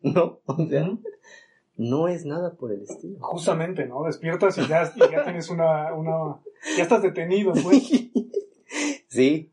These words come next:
Speaker 1: sí, sí, es como algo padre ahí.
Speaker 2: Sí.
Speaker 1: Pues de ahí que esa situación
Speaker 2: Tienes, tienes razón.
Speaker 1: digo, me, me, me suscitaba ante la cuestión que, que, que describe Calazo.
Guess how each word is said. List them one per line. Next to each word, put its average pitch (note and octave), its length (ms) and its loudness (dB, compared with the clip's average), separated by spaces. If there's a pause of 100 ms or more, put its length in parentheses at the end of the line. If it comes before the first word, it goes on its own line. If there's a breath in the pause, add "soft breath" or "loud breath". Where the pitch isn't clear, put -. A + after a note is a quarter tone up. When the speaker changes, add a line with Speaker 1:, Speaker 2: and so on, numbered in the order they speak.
Speaker 1:
sí, C3+ 220 0 (120)
sí, D3+ 60 -2
es D#3 120 -2
como C#3 360 4
algo C#3 300 0
padre C3+ 280 2
ahí. A#2 240 -6 (160)
Speaker 2:
Sí. D#3 560 -6 (600)
Speaker 1:
Pues D3 180 2
de D#3 80 6
ahí G3+ 300 4
que F#3+ 100 2
esa G3+ 160 0
situación F3+ 500 2
Speaker 2:
Tienes, F3+ 300 -2
tienes E3 240 -6
razón. D3+ 320 -4
Speaker 1:
digo, D#3+ 140 4
me, D3 180 4
me, C#3+ 220 4
me D3 180 4
suscitaba D#3 460 4
ante E3 160 0
la A2 100 2
cuestión C3+ 500 2
que, F#2 400 0
que, F2+ 300 0
que G2+ 100 2
describe G#2 600 4
Calazo. - 460 -2